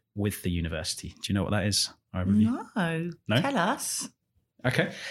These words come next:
Speaker 1: So, as you, as you may know, the University of London was founded eighteen thirty-six? I should know.
Speaker 2: Yeah, eighteen thirty-six.
Speaker 1: <laughs> Eighteen thirty-six.
Speaker 2: Mm.
Speaker 1: Um, but that was, uh, for what we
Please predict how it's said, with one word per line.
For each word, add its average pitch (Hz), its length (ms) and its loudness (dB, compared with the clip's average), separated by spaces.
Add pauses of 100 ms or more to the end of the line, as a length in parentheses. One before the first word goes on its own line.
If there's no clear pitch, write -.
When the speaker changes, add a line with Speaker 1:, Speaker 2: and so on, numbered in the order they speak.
Speaker 1:
So, 139 420 4 (380)
as 127 180 4
you, 127 380 4
as 120 100 2
you 127 60 6
may 139 220 6
know, 123 320 4 (120)
the - 100 -2
University 113 420 4
of 110 60 -2
London 107 300 2
was 101 200 2
founded 107 680 2
eighteen 156 420 2 (100)
thirty-six? - 1080 -4
I 107 60 0
should 123 180 -2
know. 101 160 0
Speaker 2:
Yeah, 185 220 2 (140)
eighteen 175 280 0
thirty-six. 127 800 0
Speaker 1:
<laughs> - 0 -
Eighteen 101 380 4
thirty-six. - 680 0 (300)
Speaker 2:
Mm. 175 140 2
Speaker 1:
Um, 202 420 4 (840)
but 120 180 2
that 113 200 4
was, 107 400 4
uh, 98 220 4
for 90 580 2 (760)
what 107 160 0
we 95 240 2